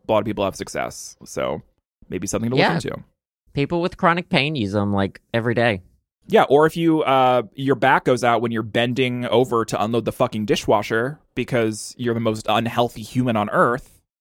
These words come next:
Speaker 1: it works for that too. I'm s-, I'm so mad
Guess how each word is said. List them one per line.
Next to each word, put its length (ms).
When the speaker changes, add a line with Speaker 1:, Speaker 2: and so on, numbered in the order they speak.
Speaker 1:
it 120
works 180
for 100
that 160
too. 360
I'm 100
s-, 260
I'm 120
so 280
mad 680